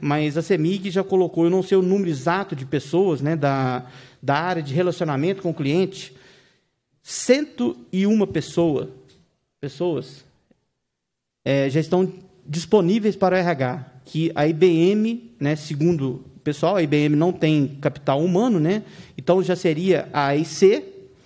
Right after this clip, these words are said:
Tem denúncia de várias empresas que já estão sendo quarteirizadas, tá? Pela, não sei se pela I B M ou pela I C, eu posso citar o nome aqui, que eu tenho o nome,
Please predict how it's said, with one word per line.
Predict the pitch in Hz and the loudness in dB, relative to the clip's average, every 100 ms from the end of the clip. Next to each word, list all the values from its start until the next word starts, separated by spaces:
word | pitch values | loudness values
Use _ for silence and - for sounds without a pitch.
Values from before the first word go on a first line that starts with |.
| - _ _ | -20 _ _
Tem | 208 | 0
denúncia | 220 226 208 202 | 4 2 2 0
de | 165 | -2
várias | 165 165 240 254 190 | 0 2 2 0 0
empresas | 190 - 175 202 127 123 - - | -2 2 4 4 0 -12 -12 -14
que | - | -6
já | 156 175 | 0 0
estão | 165 - 175 | 0 -4 -4
sendo | 170 170 | -2 -4
quarteirizadas, | 165 - 226 262 269 214 185 139 139 147 170 196 - | -2 -2 0 0 2 4 4 2 2 0 -2 -8 -8
tá? | - 156 | -2 -2
Pela, | 165 170 160 135 135 - - - - _ | 0 0 2 0 -4 -16 -20 -20 -20 _
não | 151 | -2
sei | 156 180 | 2 0
se | 165 | 2
pela | 185 165 | 2 2
I | |
B | 143 | 0
M | 143 185 160 | 0 2 0
ou | |
pela | - 139 | 0 -2
I | 131 | -2
C, | 147 | -2
eu | 175 | -2
posso | 170 156 147 | -2 -4 -12
citar | - - 143 160 | -16 -14 -6 -2
o | 160 | -2
nome | 147 151 135 | -2 -4 -4
aqui, | 151 | -8
que | 170 | -8
eu | 160 | -4
tenho | 156 | -2
o | 143 | -2
nome, | 147 147 127 | 0 -2 -4